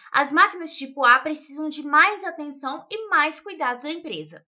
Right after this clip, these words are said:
Portanto, é indicado que o uso de manutenção preditiva para identificar possíveis problemas e falhas,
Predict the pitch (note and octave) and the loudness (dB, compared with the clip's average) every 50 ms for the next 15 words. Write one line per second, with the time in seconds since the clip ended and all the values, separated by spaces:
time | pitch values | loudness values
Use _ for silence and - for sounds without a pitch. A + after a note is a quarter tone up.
0 | _ _ _ - F4 F4 - A4+ A#4+ A#4+ G4 F#4 E4+ D#4+ E4+ F4 - F4 F4+ F#4 | _ _ _ -8 -8 0 2 2 2 4 2 -2 -4 -6 -6 -10 -2 0 0 2
1 | - E4 - - F4 F4 E4+ F#4+ A4 A4 G#4 F4+ D#4 D#4+ E4 D#4+ D#4 D4+ - D4+ | 0 0 -4 -4 -4 -2 4 4 4 4 4 0 -6 -4 -2 -2 -2 -2 -4 -6
2 | C4+ C#4 C4+ - E4 E4 E4 E4 E4 - - B3+ - - - D#4+ E4 E4+ E4 E4 | -6 -8 -4 -4 -4 -4 -2 -4 -6 -8 -8 -12 -12 -8 -6 -4 -4 -4 -4 -2
3 | D4+ D#4 D#4 D4+ D#4 D4 C#4 - - C#4+ C4+ B3+ A#3+ B3 - - D4 C#4+ - F#4 | -2 -4 -4 -4 -8 -10 -10 -10 -12 -4 0 0 0 0 0 -6 -16 -12 -10 -8
4 | F#4+ F#4 F#4 - - - D#4 C#4 A#3+ G#3+ A#3 A3+ A#3 A#3 A3 A#3+ C4 - - G#3 | -8 -8 -8 -12 -10 -6 -6 -4 -4 -4 -4 -6 -6 -8 -10 -12 -14 -6 -2 0
5 | F3 F3 F#3+ A#3 B3+ | 0 0 -2 -4 -8